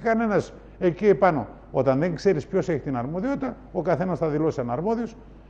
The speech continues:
Όπως σου είπα, ναι, δεν κάνω πλάκα, τα,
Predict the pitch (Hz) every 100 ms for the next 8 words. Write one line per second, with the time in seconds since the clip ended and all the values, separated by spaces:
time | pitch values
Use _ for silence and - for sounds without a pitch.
0 | - - 165 151 160 185 226 220 - 113
1 | 131 214 202 135 143 208 185 170 135 190
2 | 208 214 - - - - - - - -
3 | - 165 160 147 143 135 131